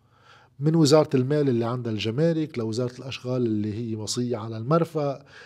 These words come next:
للقيادات الأمنية، للمرفأ، لكله. <clears throat> بوقتها بتقوم قيامة السياسيين أجمعين، إنه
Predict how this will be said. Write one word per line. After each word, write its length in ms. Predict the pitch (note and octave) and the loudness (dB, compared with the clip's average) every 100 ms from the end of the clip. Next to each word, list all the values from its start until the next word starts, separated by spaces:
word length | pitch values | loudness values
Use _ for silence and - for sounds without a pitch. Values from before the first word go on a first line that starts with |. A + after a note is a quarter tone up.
| - | -10
للقيادات 720 | A#2+ C#3 D3 C3+ C3 C3+ D3 C#3 | -2 0 2 2 2 2 0 -2
الأمنية، 520 | C3+ B2+ F3+ D#3+ C#3+ | -10 -6 -4 0 2
للمرفأ، 500 | C3 B2+ E3+ F3+ F3 | 2 2 0 -2 -2
لكله. 480 | F3 D#3+ B2+ A2+ C3 - _ - | -2 0 0 -2 -8 -20 _ -12
<clears throat> 460 | - - - _ _ _ _ _ _ _ _ - - | -10 -10 -14 _ _ _ _ _ _ _ _ -20 2
بوقتها 360 | D3+ E3 C3 | 4 4 2
بتقوم 420 | B2 - F3+ F#3+ D3+ | -4 0 8 8 8
قيامة 320 | D#3 F3+ - | 6 6 6
السياسيين 880 | B2 - A2+ A2+ A#2 A#2 D3+ B2 G2 - _ _ - | -6 -2 0 0 -2 -2 -2 -2 -6 -12 _ _ 2
أجمعين، 680 | D3 G#2+ G2 F#2 C3+ F3 D#3+ - _ _ _ _ _ _ - | 2 2 -4 -6 -4 -4 -8 -16 _ _ _ _ _ _ 0
إنه 560 | D#3 D#3 D#3 D#3+ E3 | 0 2 -2 -2 -6